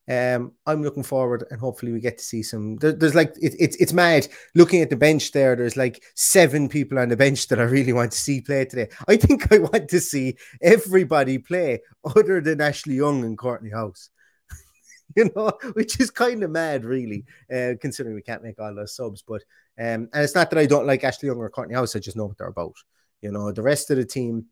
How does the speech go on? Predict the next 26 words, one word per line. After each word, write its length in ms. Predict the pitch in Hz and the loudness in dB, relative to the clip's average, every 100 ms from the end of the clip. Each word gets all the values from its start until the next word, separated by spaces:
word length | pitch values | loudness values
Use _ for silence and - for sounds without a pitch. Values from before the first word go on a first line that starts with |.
| - | -4
the 60 | |
rest 180 | 147 151 | -4 -2
of 40 | |
the 60 | 143 | -4
guys 300 | 123 120 104 | -2 -2 -4
that 100 | 110 | -6
are 160 | 107 104 | -4 -2
there 260 | 110 104 - _ | -2 -4 -8 _
are 80 | 110 | -6
really 200 | 117 107 | -4 -4
intriguing, 540 | 98 - 107 98 101 - | -8 -10 -12 -12 -14 -14
and, 220 | 104 101 - | -12 -12 -12
and 140 | 104 | -10
that's 160 | 98 - | -8 -10
a 40 | |
good 200 | 101 107 | -12 -10
sign 220 | - 98 | -10 -12
for 160 | 95 104 | -12 -14
me 120 | 98 | -12
because 280 | 95 - 95 | -12 -10 -6
that 140 | 101 | -6
we're 200 | - 101 | -6 -8
gonna 160 | 101 101 | -6 -4
be 80 | 98 | -4
able 140 | 95 | -6
to 200 | 101 92 | -10 -14